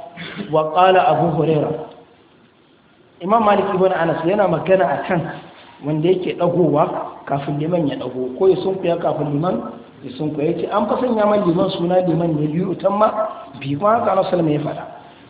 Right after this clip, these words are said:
Sannan sai ya ce, kuma Abu Huraira ya ce, "Allazi yarfa'u ra'sahu wa yaqfiduhu." Duk wanda yake ɗago kansa, ya sunkuya zuwa rukui ko zuwa sujada, ko ya ɗago daga rukui ko daga sujada, qabala al-imami, kafin liman yayi,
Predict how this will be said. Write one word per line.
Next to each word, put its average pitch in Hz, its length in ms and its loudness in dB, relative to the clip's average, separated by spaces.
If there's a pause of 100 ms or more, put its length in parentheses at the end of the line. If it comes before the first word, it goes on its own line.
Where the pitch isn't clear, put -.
(140)
Sannan 185 240 2
sai 233 100 0
ya 226 100 2
ce, 226 120 0
kuma 226 240 0
Abu 208 260 4
Huraira 185 340 6
ya 156 240 4
ce, 151 120 -2 (120)
"Allazi 175 380 2
yarfa'u 240 420 6
ra'sahu 180 460 0
wa 160 80 2
yaqfiduhu." 160 640 -2 (300)
Duk 254 280 -6
wanda 269 300 4
yake 196 400 0
ɗago 190 280 4
kansa, 185 400 0 (600)
ya 147 140 -2
sunkuya 160 840 0
zuwa 190 220 4
rukui 175 340 2
ko 170 140 0
zuwa 170 180 2
sujada, 147 360 -2 (360)
ko 240 120 4
ya 208 200 8
ɗago 208 300 6
daga 175 220 2
rukui 220 340 -2
ko 196 140 2
daga 175 180 2
sujada, 156 380 0 (400)
qabala 208 280 6 (120)
al-imami, 170 520 2
kafin 160 400 2
liman 165 340 2
yayi, 139 300 0